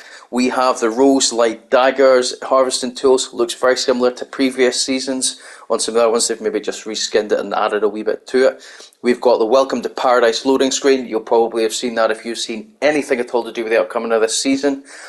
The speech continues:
Next up on page seven, we have a, another skin for Lennox Rose, Fresh Vandal.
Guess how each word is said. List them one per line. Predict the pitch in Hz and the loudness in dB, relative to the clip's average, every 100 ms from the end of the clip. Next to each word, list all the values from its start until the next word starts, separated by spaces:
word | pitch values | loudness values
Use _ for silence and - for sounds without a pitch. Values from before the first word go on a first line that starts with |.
| - - | -16 -4
Next | 143 143 - | -2 0 -2
up | 131 120 | 0 2
on | 120 - | 0 0
page | 127 123 | -2 0
seven, | - 117 117 | 0 0 0
we | 113 135 | -2 -2
have | 127 120 117 - | 0 -2 -2 -2
a, | 113 117 - - - - _ | -2 -2 -6 -16 -20 -20 _
another | 123 127 131 123 | -8 0 2 2
skin | 123 - - 135 127 123 | 0 -4 0 2 2 -2
for | - 131 120 | -2 2 4
Lennox | 104 123 120 - - | 4 0 0 -6 0
Rose, | 143 147 143 | 2 2 -2
Fresh | - 127 123 - | -2 0 0 0
Vandal. | 135 135 139 143 143 | 0 2 4 2 0